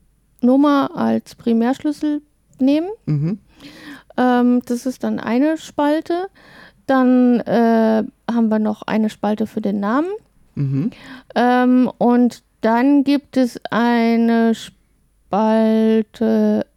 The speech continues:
Speaker 1: für die Mutter der Person.
Speaker 2: Ja.
Speaker 1: Und die darf nicht gleich sein zum Primärschlüssel.
Speaker 2: Genau, diese Prüfung damit darf nicht gleich sein zum Primärschlüssel und sowas. Das ist halt auch wieder sowas, ähm,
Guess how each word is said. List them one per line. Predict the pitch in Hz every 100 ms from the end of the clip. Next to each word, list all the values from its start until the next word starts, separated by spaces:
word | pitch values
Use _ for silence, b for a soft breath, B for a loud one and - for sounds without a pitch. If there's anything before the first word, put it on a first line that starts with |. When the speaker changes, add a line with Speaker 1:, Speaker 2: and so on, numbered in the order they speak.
| _ _ _ _ _ _ _ _ _ _ _ _
Speaker 1:
für | - 220
die | 214 214
Mutter | 214 220 196 190
der | 196 -
Person. | - - - - 214 _ _ _ _ - _ _ _ -
Speaker 2:
Ja. | 147 120 - B B B B _
Speaker 1:
Und | 220 220 -
die | 247 294 320 -
darf | 240 226 226 - -
nicht | 240 277 294 - _ _
gleich | 240 220 233 254 -
sein | 233 233 233
zum | - 233
Primärschlüssel. | 220 220 220 208 - 196 - 214 - b b b b -
Speaker 2:
Genau, | 117 110 107
diese | 104 123 135
Prüfung | 131 - 160 160 151
damit | 143 143 131
darf | 127 143
nicht | 147 -
gleich | - 113 143
sein | 143 131
zum | - -
Primärschlüssel | 127 123 143 - 175 156
und | 151 147
sowas. | 147 151
Das | 123 147
ist | 151 156
halt | 143
auch | 123 151
wieder | 147 143
sowas, | 143 143 147 - -
ähm, | 143 143 139